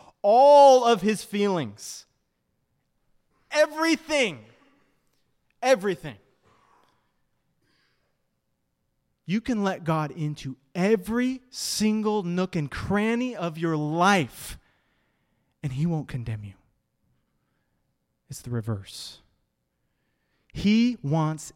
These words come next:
in, and he will transform you from the inside out. If we welcome him into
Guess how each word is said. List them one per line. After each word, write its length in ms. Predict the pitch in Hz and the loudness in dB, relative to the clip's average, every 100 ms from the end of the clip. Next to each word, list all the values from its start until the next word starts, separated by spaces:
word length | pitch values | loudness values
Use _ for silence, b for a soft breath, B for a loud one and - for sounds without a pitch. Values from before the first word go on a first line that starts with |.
| _ | _
in, 340 | 147 139 110 104 _ _ _ _ _ _ _ _ _ _ _ _ _ _ _ _ _ _ _ - | -4 -4 -4 -10 _ _ _ _ _ _ _ _ _ _ _ _ _ _ _ _ _ _ _ -18
and 80 | |
he 120 | 117 156 | -8 -4
will 100 | 147 | -4
transform 640 | - 127 - - 131 127 | -4 -12 -14 -10 -6 -6
you 100 | 127 | -6
from 200 | 110 117 | -10 -14
the 120 | 107 - | -16 -14
inside 500 | 120 117 - 110 104 - | -14 -14 -12 -14 -14 -20
out. 400 | - - - - _ _ _ _ _ _ _ _ _ _ _ _ _ _ _ _ _ _ _ _ _ _ _ _ _ _ | -20 -20 -20 -20 _ _ _ _ _ _ _ _ _ _ _ _ _ _ _ _ _ _ _ _ _ _ _ _ _ _
If 160 | - 160 | -6 0
we 120 | 214 | 2
welcome 460 | 208 202 208 214 190 | 6 6 8 4 2
him 260 | 160 190 190 | 2 0 -2
into 680 | 202 185 165 147 - 143 | -4 -2 -2 -6 -12 -14